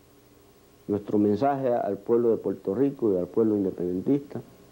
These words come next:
fue un mensaje por la unidad en la lucha independentista. En esa labor aún estamos. Desde luego, este, hemos hecho conversaciones preliminares con los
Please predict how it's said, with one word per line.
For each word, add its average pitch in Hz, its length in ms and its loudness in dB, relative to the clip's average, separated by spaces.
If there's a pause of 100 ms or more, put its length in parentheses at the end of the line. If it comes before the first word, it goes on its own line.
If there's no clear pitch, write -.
(340)
fue 107 100 6
un 107 120 4
mensaje 110 500 0 (440)
por 127 200 0
la 101 160 -2
unidad 92 520 0 (1120)
en 92 160 -2
la 92 100 0
lucha 117 340 2
independentista. 90 920 -2 (1300)
En 113 160 4
esa 156 220 0
labor 135 320 2
aún 135 260 2
estamos. 127 480 -2 (480)
Desde 95 180 0
luego, 123 420 2 (960)
este, 107 800 4 (880)
hemos 139 420 2
hecho 123 360 0
conversaciones 113 640 2
preliminares 107 760 2
con 95 220 0
los 87 160 -2